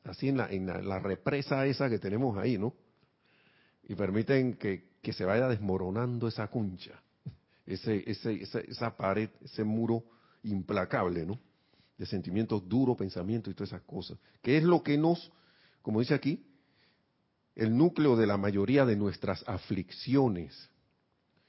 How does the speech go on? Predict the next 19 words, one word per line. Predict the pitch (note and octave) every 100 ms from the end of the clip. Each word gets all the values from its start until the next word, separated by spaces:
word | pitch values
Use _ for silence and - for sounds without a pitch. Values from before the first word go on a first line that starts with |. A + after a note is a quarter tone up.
| _ -
Uno | A#2+ D#3
a |
veces | D#3 D#3 D#3+
no | D#3+
quiere | D#3 D#3+
aceptar | C#3+ A2 - D3 D3
esto, | D3+ - F#2+ E2 D#2 _ _ _ _ _ _ _ -
y | G#2
no | A2 F3+
aceptarlo | E3 B2 - D3+ E3 D#3+
para | A2+ G#2 G2+
quedarse | G#2+ B2 C#3+
que | G#2+ F#2+
lo | F#2
acepto | - C#3+ - - B2+
y |
me | B2+ A#2
quedo | B2+ B2+
ahí, | B2 B2